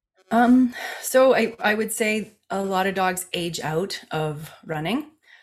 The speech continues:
Um, so th-, because the type of work that these dogs are doing is, is so phenomenally athletic, they can't do it until they're ten, fifteen, you know? I mean, and they,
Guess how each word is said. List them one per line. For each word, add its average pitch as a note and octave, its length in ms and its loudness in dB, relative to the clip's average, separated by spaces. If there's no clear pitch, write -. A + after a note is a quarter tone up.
Um, D3 440 -2
so F3 160 -2
th-, - 160 -12
because G3 520 -2
the E3+ 240 -2
type F3+ 340 -4
of D3+ 120 -6
work E3+ 180 -4
that D#3 120 -10
these D3+ 160 -6
dogs D3+ 200 -4
are D3 80 -4
doing E3 320 -2
is, - 300 -6
is D3 380 0
so E3+ 280 2
phenomenally D#3 960 -6
athletic, E3+ 580 -2
they E3+ 60 2
can't G#3 340 0
do E3+ 140 -2
it D#3+ 120 2
until D3 340 -6
they're C#3 400 -6
ten, C#3+ 460 -4
fifteen, - 600 -8
you D#3 140 -4
know? C#3+ 320 -2
I E3 80 0
mean, F3 160 2
and F3 140 2
they, F3+ 220 0